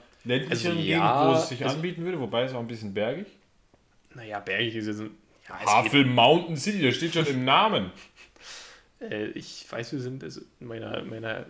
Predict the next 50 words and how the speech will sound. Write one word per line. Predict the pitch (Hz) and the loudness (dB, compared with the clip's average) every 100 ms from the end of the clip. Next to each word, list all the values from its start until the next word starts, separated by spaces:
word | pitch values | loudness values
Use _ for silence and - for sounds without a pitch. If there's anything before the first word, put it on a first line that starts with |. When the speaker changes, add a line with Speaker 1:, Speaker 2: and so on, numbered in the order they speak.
| - - | -18 -12
Speaker 2:
also | 123 | -8
wir | 107 | -8
sind | 107 131 | -8 -10
früher | - 170 | -4 -2
sehr | 135 143 | -2 -4
viel | - | -6
Fahrrad | 139 135 143 139 | -6 -4 -6 -8
gefahren, | 131 - 120 196 208 | -10 -2 0 0 -4
aber | - 160 151 | -6 0 0
dass | 147 127 | 0 -4
ich | 131 | -4
jetzt | 127 | -4
sagen | 127 135 | -4 -4
würde, | 135 131 | -4 -6
ich | |
mach | 127 135 139 | -6 -8 -8
richtig, | 131 - 113 - | -10 -10 -10 -10
ich | 175 - | -12 -8
mach's | 127 - | -10 -6
richtig | 131 131 - | -8 -8 -10
gerne, | 117 117 165 190 170 | -10 -8 -8 -8 -6
das, | 170 147 - - - | -8 -8 -12 -14 -14
äh, | - | -4
Speaker 1:
Das | 113 | -2
Speaker 2:
ist | 113 | 4
Speaker 1:
war | |
Speaker 2:
auch | 123 | 4
Speaker 1:
dann | 127 | 6
Speaker 2:
gelogen. | 139 135 | 4 4
Speaker 1:
eher | 131 120 | 6 4
so | 120 | 2
Touren | - 160 185 233 247 | -4 -2 4 4 2
oder | 165 151 147 | 0 4 4
jetzt | 143 139 - - | 2 -2 -12 -12
Speaker 2:
Ja, | 135 | -6
das | 120 | 0
war | 117 | 2
halt | 117 | 2
einfach | 123 123 | 0 2
Speaker 1:
zur | 127 | 2
Speaker 2:
so, | 123 | 4
dass | 156 | 2
Speaker 1:
Schule | 143 139 | 4 2
Speaker 2:
du, | |
dass | 123 | 2
du | 131 | 0
Speaker 1:
oder? | 123 | 0
Speaker 2:
halt | |
irgendwas, | 131 127 120 110 | -2 -2 -4 -4
m-, | 113 135 107 | -10 -12 -14